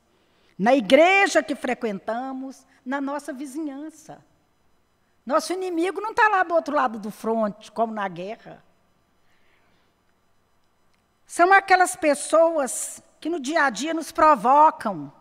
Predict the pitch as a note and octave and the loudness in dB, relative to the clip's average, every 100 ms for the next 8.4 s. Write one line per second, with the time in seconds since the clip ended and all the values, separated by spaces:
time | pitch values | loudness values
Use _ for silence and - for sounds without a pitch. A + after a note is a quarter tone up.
0 | _ _ _ _ B3+ D4 E4 D#4 D4 E4+ | _ _ _ _ -10 -2 0 2 4 4
1 | F4+ D#4 A#3+ D#3+ C#3+ - _ - - G#3+ | 2 -2 -4 -6 -12 -20 _ -20 -8 -4
2 | F4 - - E4 E4+ F#4 F#4+ B3+ D4 B3 | -4 -6 -4 2 6 6 4 2 -2 -2
3 | C4 A#3+ C4+ D#4 D4+ B3 D4+ - - F4+ | 0 2 4 4 4 2 -4 -4 -2 -2
4 | E4 E4 C#4+ C4 B3 - B3 C4 C4 A3+ | -2 -4 -4 -2 -2 -2 2 2 2 0
5 | - - - _ - - F#4+ D4 F4 D#4 | -6 -18 -20 _ -20 -4 -2 4 4 4
6 | C#4+ G#3+ C#4+ D#4 C4+ - G3+ E3 - - | 0 0 0 0 -2 -10 -12 -12 -16 -20
7 | - D4 G4 F#4 F#4+ E4+ D4 C#4+ D#4+ E4+ | -16 -6 -4 -2 0 0 2 6 8 8
8 | D4+ F#3 D#3 C#3+ | 4 0 -10 -12